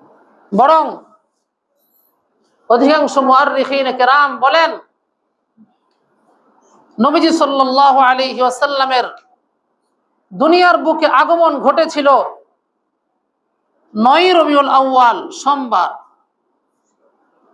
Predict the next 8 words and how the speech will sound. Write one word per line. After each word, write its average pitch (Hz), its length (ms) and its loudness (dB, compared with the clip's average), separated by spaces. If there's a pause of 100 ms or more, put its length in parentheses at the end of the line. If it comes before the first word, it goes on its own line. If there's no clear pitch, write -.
(2750)
এবং 277 300 0 (100)
এই - 220 0
তারিখটাকে 302 960 -2 (240)
তারা 233 220 2
প্রাধান্য 285 540 0
দিয়েছেন, 254 540 -2
তারজিহ 262 540 -2
দিয়েছেন, 285 540 0